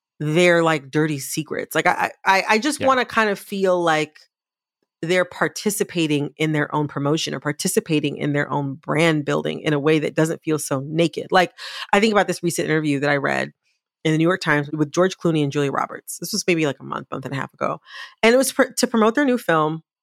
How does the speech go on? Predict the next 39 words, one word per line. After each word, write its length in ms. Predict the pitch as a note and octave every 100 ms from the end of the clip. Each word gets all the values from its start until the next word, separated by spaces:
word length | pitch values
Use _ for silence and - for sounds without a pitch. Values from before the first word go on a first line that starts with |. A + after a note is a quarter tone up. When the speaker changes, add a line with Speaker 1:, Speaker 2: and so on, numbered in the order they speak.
| -
Speaker 1:
Ticket 220 | - -
to 60 | G3
Paradise. 520 | - C#3+ C3 C3+ -
But 220 | - D#3+ - _ _ _ _ _ -
they 160 | C4
also 260 | F4+ A4 A4+
spoke 320 | G#4 - G#4+
a 40 | G4+
little 260 | C4 C#4+ A#3+
bit 120 | C#4+
about 180 | C#4 C4+
themselves, 840 | C4+ - A3+ A3+ A3 G#3+ - - _
how 220 | - E3+
their 80 | F3
professional 460 | D#3 E3+ E3+ F3+
relationship 400 | E3 E3+ F3 -
has 80 | -
grown, 600 | E3 D#3 D3+ D3 C#3+ C#3 _ _ _ _ -
and 300 | G3+ F#3+ F3+
what 400 | F#3 F3+ G3+ G#3 - -
their 160 | F3+
professional 600 | F3+ E3+ F#3 - F3+ D#3+
relationship 500 | D3+ D#3+ E3 D#3+ D3+
has 140 | D3+ C#3+
done 240 | D3+ C#3
to 100 | C#3+
bolster 560 | C3+ D3+ C#3+ D3+ D3 -
this 120 | D3
project 420 | - D#3 D3 C#3
in 80 | C#3
particular. 540 | D3 - D4 - - - - - - -
I 60 | B4+ D#5+
don't 120 | D4+
really 320 | B3+ D4 A#3 - _ _
be 100 | F#3+ -
thinking 320 | G3 F#3 E3
about 380 | C#3+ C#3+ C#3+ - _ _ _ _ D#3
George 280 | E3 D3+ -
Clooney 440 | - G#3 E3+